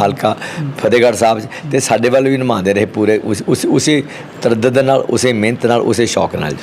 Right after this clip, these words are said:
Speaker 2: ਲਾਸਟ ਦੇ ਵਿੱਚ ਹਲਕੇ ਦੇ ਵੋਟਰਾਂ ਨੂੰ ਕੀ ਕਹੋਗੇ ਤੇ ਡਾਕਟਰ ਧਰਮ ਗਾਂਧੀ ਹੁਣ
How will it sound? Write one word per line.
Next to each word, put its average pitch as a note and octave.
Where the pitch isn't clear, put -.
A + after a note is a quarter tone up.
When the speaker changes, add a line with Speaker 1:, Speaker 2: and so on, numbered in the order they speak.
Speaker 2:
ਲਾਸਟ F#3+
ਦੇ G#3
ਵਿੱਚ A3+
ਹਲਕੇ F3
ਦੇ G#3
ਵੋਟਰਾਂ F3
ਨੂੰ G3
ਕੀ F#3+
ਕਹੋਗੇ F#3
ਤੇ G3+
ਡਾਕਟਰ F3
ਧਰਮ F#3
ਗਾਂਧੀ E3+
ਹੁਣ F3